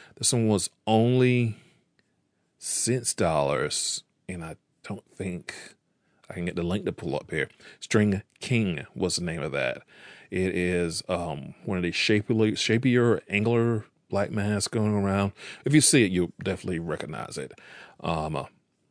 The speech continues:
and I'm just kinda avoiding some of these I think are just a little bit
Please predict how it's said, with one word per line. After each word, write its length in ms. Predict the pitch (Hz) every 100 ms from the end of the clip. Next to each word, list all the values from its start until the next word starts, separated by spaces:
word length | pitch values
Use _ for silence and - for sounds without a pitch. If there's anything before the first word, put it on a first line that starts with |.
| _ - -
and 380 | 92 87 85 82
I'm 160 | 87
just 160 | - -
kinda 200 | - -
avoiding 420 | - 78 58 -
some 180 | - -
of 80 | -
these 220 | 64 69
I 80 | -
think 240 | - -
are 100 | 80
just 220 | - -
a 40 | -
little 160 | 90
bit 280 | 85 82